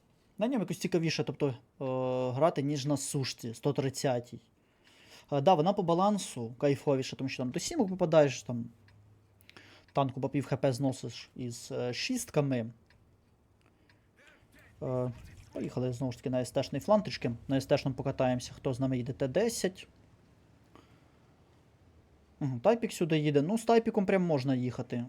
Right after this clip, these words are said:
Сушка бажано, щоб тут стала б, нас би прикривала, тому що у них зараз може туди, е, та навіть і Є п'ятки, Є п'ятка може прилетіти, і Вазік, і Єпісь, і п'ятсот дев'яностий, ну, ну, хто завгодно, в принципі, може бути.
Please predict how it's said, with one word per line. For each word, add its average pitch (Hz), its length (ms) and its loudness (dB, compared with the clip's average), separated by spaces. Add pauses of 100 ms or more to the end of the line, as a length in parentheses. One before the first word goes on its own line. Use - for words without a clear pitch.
Сушка - 320 -2
бажано, 151 300 4
щоб - 200 -4
тут - 140 -20
стала 190 320 4
б, 160 40 -6
нас 160 140 2
би 151 100 4
прикривала, 147 600 6
тому 143 200 0
що 147 140 0
у 139 80 2
них 160 160 -2
зараз 151 280 0
може 156 200 -2
туди, 147 320 2 (920)
е, 135 180 0
та 143 120 0
навіть 220 260 2
і 202 40 -2
Є 196 80 4
п'ятки, 190 540 0
Є 147 160 0
п'ятка - 280 0
може 151 220 0
прилетіти, 135 500 0
і 120 80 -4
Вазік, 143 460 2
і 123 40 -4
Єпісь, 147 680 2
і 123 320 -2
п'ятсот 131 300 -2
дев'яностий, 139 920 0
ну, 127 300 -8 (260)
ну, 139 180 -6
хто - 180 -2
завгодно, 143 400 6
в 117 40 -2
принципі, 127 340 -4
може 123 220 -2
бути. 117 360 -8